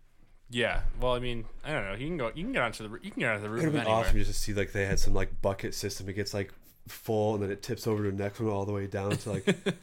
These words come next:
Speaker 2: a drain. Just
Speaker 1: Right.
Speaker 2: engineer something up.
Speaker 1: <laughs> But yeah, we were both probably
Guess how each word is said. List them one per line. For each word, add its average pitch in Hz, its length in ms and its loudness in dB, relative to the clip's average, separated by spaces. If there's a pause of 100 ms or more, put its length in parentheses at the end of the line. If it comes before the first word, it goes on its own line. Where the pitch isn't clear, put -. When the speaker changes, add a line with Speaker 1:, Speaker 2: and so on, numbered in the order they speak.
Speaker 2:
a 117 60 -4
drain. 98 540 -4 (500)
Just 120 120 -6
Speaker 1:
Right. 98 140 -4
Speaker 2:
engineer 101 440 -2
something 101 380 -6
up. 101 220 -6 (240)
Speaker 1:
<laughs> 175 80 -10 (500)
But 147 140 2
yeah, 147 260 2 (120)
we 160 220 -2
were 165 140 2
both 165 260 2
probably 165 300 2